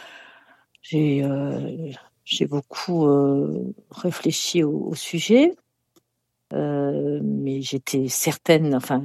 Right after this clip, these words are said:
il y avait même pas de, de doute que c'était, euh,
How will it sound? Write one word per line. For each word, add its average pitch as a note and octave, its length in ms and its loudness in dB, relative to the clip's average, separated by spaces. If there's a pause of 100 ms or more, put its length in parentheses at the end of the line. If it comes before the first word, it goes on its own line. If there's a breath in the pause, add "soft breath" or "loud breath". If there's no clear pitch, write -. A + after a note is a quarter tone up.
il - 220 -16
y - 40 -12
avait C3 180 -10
même C#3 200 -6
pas D3+ 180 4
de, C#3 280 -4
de C#3 220 -10
doute - 300 -8
que D3+ 120 -12
c'était, C3+ 480 -6
euh, C3 300 -10